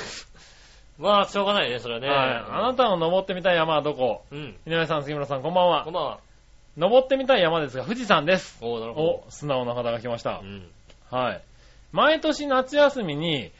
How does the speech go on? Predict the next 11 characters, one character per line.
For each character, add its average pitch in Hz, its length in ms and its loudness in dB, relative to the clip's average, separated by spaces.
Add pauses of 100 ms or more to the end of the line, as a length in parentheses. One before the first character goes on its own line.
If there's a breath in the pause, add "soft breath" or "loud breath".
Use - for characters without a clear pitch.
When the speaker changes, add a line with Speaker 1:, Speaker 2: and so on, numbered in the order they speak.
(140 soft breath)
Speaker 2:
鳥 294 240 4
海 302 240 4
山 143 280 0
と 117 120 -2
か、 123 460 4 (400 soft breath)
立 277 220 2
山 254 360 4
と 110 140 -6
か、 120 320 -6
Speaker 1:
う - 40 -18
ん。 104 320 -14